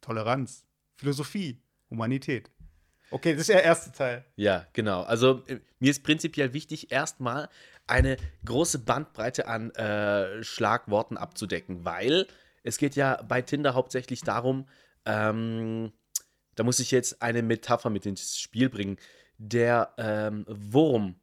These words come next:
Speaker 2: der Köder muss dem Fisch schmecken und nicht dem Angler. Und deshalb, äh, war meine große, äh, äh, Intention hierbei, möglichst viele Schlagworte anzubieten, in denen sich viele Frauen wiederfinden. Und das hab ich, äh, denke ich, eigentlich so ganz gut abgedeckt.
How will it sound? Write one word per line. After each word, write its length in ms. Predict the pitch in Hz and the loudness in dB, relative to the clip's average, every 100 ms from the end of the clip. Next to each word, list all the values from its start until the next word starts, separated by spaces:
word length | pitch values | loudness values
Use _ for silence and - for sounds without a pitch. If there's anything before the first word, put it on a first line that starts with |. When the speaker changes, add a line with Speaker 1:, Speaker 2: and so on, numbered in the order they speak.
| _ - | _ 0
Speaker 2:
der 120 | 113 | 0
Köder 360 | - 139 156 139 | 2 4 4 4
muss 200 | 120 - | 0 0
dem 160 | 131 117 | 0 0
Fisch 240 | - 156 | -2 -4
schmecken 420 | - 98 - 92 | -2 -6 -6 -10
und 180 | 95 104 | -8 -6
nicht 180 | 123 - | -6 -2
dem 120 | 113 | -4
Angler. 380 | 113 113 95 80 - - - | -2 -2 -2 -6 -14 -18 -6
Und 140 | 101 | 0
deshalb, 400 | 135 156 147 - 127 | 2 2 0 -2 -4
äh, 120 | 110 | 2
war 140 | 120 | 2
meine 240 | 123 123 123 | 2 0 -2
große, 720 | 110 110 160 190 165 160 - | -2 -2 2 2 2 0 0
äh, 380 | 131 117 123 117 | -2 0 -2 -2
äh, 20 | |
Intention 580 | 139 135 139 131 135 123 | 0 2 2 2 2 2
hierbei, 440 | 110 143 92 120 175 - - _ | 0 -2 0 -2 -4 -14 -20 _
möglichst 400 | 120 160 165 - | 2 2 2 -4
viele 160 | 156 139 | -2 -2
Schlagworte 720 | - 127 139 - 123 127 131 | 2 2 2 2 2 2 0
anzubieten, 580 | 135 175 120 113 - 156 | -2 -4 -6 -8 -8 -6
in 200 | 143 131 | -2 -2
denen 380 | 123 127 143 139 | 0 0 0 0
sich 360 | 113 135 139 - | -2 -6 -8 -14
viele 320 | - - 135 139 | -10 -4 0 -2
Frauen 440 | - 120 131 104 | 2 4 4 0
wiederfinden. 760 | 123 120 - 120 117 104 90 - _ _ _ | 0 0 2 0 0 -4 -10 -12 _ _ _
Und 180 | 117 113 | -6 0
das 220 | 143 - | 0 2
hab 180 | 139 - | 0 0
ich, 260 | 151 - - | -6 -6 -2
äh, 300 | 117 113 110 | 2 2 2
denke 300 | 123 143 131 | 0 -2 -6
ich, 120 | - | -6
eigentlich 420 | 113 143 139 - | -6 -6 -8 -4
so 160 | - 135 | 0 2
ganz 240 | 127 - | 0 -2
gut 160 | 113 - | -8 -10
abgedeckt. 680 | - - 101 123 - - | -10 -8 -2 -2 -2 -18